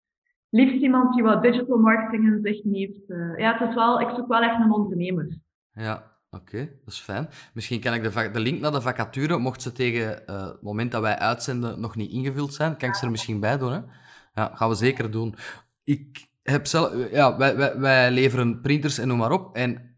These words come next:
Speaker 2: ehm, het moment dat wij een oude printer van, eh, bij voorkeur iemand anders meenemen of laten meenemen, de organisatie die dat doet, eh, in ruil voor de recyclage van die printers die wij binnenbrengen,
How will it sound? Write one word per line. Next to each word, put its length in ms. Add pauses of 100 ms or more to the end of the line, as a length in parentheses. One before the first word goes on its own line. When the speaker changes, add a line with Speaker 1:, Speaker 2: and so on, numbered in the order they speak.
Speaker 2:
ehm, 260
het 140
moment 400
dat 100
wij 140
een 140
oude 300
printer 460
van, 500
eh, 200 (140)
bij 140
voorkeur 340
iemand 260
anders 400
meenemen 640 (180)
of 160
laten 340
meenemen, 540 (220)
de 340
organisatie 600
die 120
dat 280
doet, 460
eh, 300
in 220
ruil 440
voor 280
de 60
recyclage 1000
van 480
die 200
printers 380
die 120
wij 160
binnenbrengen, 520